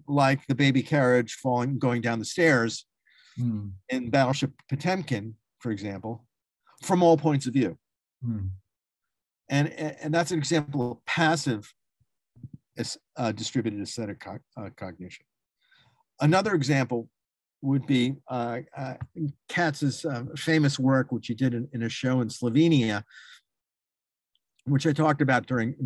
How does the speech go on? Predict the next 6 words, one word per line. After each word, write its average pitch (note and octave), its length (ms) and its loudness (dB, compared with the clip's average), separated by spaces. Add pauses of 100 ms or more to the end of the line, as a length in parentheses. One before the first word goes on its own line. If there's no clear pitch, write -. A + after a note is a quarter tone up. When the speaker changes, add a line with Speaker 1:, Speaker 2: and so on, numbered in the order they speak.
Speaker 1:
Stefan's - 640 -4 (340)
talk, G#2 400 -6 (760)
where, D3+ 440 4
um, C3+ 380 0
he D#3 160 4
put F3 340 2